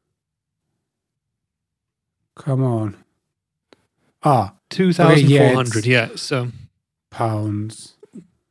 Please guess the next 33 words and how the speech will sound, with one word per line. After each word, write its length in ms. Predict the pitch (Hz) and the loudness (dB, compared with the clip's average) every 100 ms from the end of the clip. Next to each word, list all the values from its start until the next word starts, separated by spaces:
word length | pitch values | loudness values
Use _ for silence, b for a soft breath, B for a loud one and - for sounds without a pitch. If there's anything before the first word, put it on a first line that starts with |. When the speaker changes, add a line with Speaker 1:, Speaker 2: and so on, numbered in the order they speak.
| _ | _
Speaker 2:
that's 180 | 165 185 | -10 -8
a 60 | 156 | -2
premium 320 | 165 143 131 | 0 0 0
price. 320 | 143 147 160 | 2 2 2
That's 220 | - 147 - | -2 -4 -2
probably 260 | 151 143 | 0 2
gonna 140 | 139 131 | 0 0
be 100 | 127 | 0
Speaker 1:
That's 60 | |
a, 40 | 123 | 2
Speaker 2:
three 100 | 135 | 4
thousand 320 | 131 127 127 | 4 4 4
euros 280 | 135 127 113 | 4 4 4
Speaker 1:
that's 120 | 117 | 2
a 20 | |
premium 240 | 123 117 117 | 2 4 2
Speaker 2:
in 0 | |
Speaker 1:
price. 160 | 110 117 - - | 0 -8 -14 -10
Speaker 2:
comparison. 680 | 147 123 123 120 - 180 - | -8 -2 -2 -2 -6 -12 -4
Yeah. 200 | 151 135 - _ b b b b b b b b _ _ _ _ _ _ _ | -2 -2 -6 _ b b b b b b b b _ _ _ _ _ _ _
Speaker 1:
Yeah, 220 | 143 131 120 | -2 0 -2
definitely, 560 | 127 127 131 120 117 | -2 -2 -2 -2 -4
like, 260 | 110 107 110 _ _ _ _ | -4 -6 -8 _ _ _ _
okay, 240 | 151 180 | 0 0
I 160 | 147 123 | 0 0
have 220 | 123 123 | 0 0
no 180 | 123 123 | 0 0
complaints 480 | - 120 123 117 113 | -2 -2 -2 -2 -4
about 260 | 113 104 | -6 -4
that 180 | 107 127 | -4 -4
<laughs> 80 | - - | -6 -2
one 100 | 160 - | -2 0
then. 160 | 165 | -2